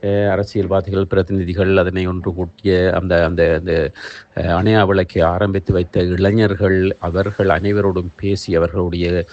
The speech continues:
அஹ், அந்த சோகங்களையும் அந்த இழப்புகளையும் அந்த நிகழ்ந்த கொடுமைகளையும் பார்த்து கேட்டு நேரடியாக சென்றதனால் அரசாங்கம் கூட, அரசாங்க தரப்பு கூட அங்கே ஒரு,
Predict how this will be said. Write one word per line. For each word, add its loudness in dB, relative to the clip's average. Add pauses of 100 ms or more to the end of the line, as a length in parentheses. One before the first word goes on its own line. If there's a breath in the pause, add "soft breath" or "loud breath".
(400 loud breath)
அஹ், -6 (640)
அந்த -6
சோகங்களையும் -2
அந்த -6
இழப்புகளையும் -4 (440 loud breath)
அந்த -2 (1000)
நிகழ்ந்த 0
கொடுமைகளையும் -2
பார்த்து -2
கேட்டு 0
நேரடியாக 0
சென்றதனால் 0 (380 loud breath)
அரசாங்கம் 0
கூட, 4
அரசாங்க 0
தரப்பு 0
கூட -2
அங்கே -2
ஒரு, -2